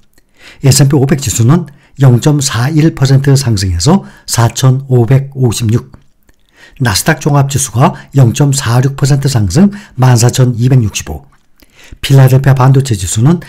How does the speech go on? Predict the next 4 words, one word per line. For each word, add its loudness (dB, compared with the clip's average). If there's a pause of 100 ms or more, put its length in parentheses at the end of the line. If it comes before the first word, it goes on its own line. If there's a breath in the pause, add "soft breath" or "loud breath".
(180 loud breath)
영점삼삼 0
퍼센트 -6
상승해서 -4 (340 loud breath)
삼천칠백사십오입니다. -4